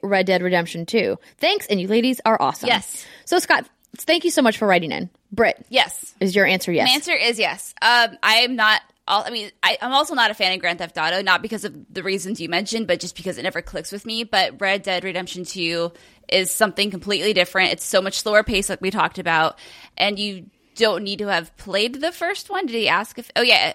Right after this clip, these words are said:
Speaker 2: if I never played the first one? No, but you will get some extra enjoyment if you know what the characters are and kind of what happens. So if you're curious, you can just watch a little five-minute review clip somewhere on YouTube to watch that and kind of know who you're dealing with, 'cause it is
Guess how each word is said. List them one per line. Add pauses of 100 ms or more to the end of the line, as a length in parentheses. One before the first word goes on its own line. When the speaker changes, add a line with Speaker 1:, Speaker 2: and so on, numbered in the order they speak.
(160)
Speaker 2:
if
I
never
played
the
first
one?
No,
but
you
will
get
some
extra
enjoyment
if
you
know
what
the
characters
are
and
kind
of
what
happens.
So
if
you're
curious,
you
can
just
watch
a
little
five-minute (320)
review (400)
clip
somewhere
on
YouTube
to
watch
that
and
kind
of
know
who
you're (400)
dealing
with,
'cause
it
is